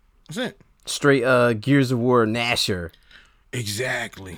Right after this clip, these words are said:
Speaker 2: Just
Speaker 1: Exactly.
Speaker 2: explode in the body. It's all hip fire. That's all.
Speaker 1: Mm-hmm.
Speaker 2: That's all it is.
Speaker 1: But it's a good game. From what I see,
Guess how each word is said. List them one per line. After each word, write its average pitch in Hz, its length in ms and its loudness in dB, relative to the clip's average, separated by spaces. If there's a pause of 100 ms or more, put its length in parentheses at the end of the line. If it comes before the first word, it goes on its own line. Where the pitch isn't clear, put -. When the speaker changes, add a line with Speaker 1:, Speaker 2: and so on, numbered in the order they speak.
(100)
Speaker 2:
Just - 360 -6
Speaker 1:
Exactly. 117 760 -4
Speaker 2:
explode 123 340 4
in 113 60 -4
the 107 40 -4
body. 95 640 -4
It's - 140 -6
all 127 160 8
hip 151 160 4
fire. 101 460 2 (340)
That's - 80 0
all. 160 160 8
Speaker 1:
Mm-hmm. 175 160 -2 (240)
Speaker 2:
That's - 100 -8
all 160 180 4
it 123 60 0
is. 139 300 0 (880)
Speaker 1:
But 127 100 -8
it's 139 120 -6
a 143 60 -6
good 131 220 -6
game. 120 360 -6 (520)
From 170 180 -4
what 143 120 -2
I 113 120 -4
see, 98 360 -10